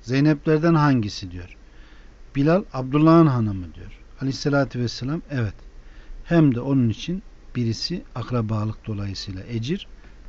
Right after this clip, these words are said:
diğeri de sadaka dolayısıyla ecir olmak üzere iki ecir vardır." buyuruyor. Dikkat ettiniz mi? Kim olduğunu tanımadan, bilmeden ne yapmıyor? Cevabını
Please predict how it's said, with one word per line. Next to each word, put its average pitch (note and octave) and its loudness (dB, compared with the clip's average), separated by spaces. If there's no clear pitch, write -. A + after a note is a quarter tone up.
diğeri C3+ 2
de G2 -10
sadaka C3 -2
dolayısıyla B2+ -2
ecir C3+ 0
olmak G#2 0
üzere A2 -8
iki - -10
ecir A2 -6
vardır." A2 -6
buyuruyor. G2+ -4
Dikkat D3 -2
ettiniz G3 -2
mi? A2 -2
Kim F#3+ 0
olduğunu A#2 -2
tanımadan, A#2+ 2
bilmeden C3+ 4
ne E3 2
yapmıyor? D#3+ -2
Cevabını C3 -2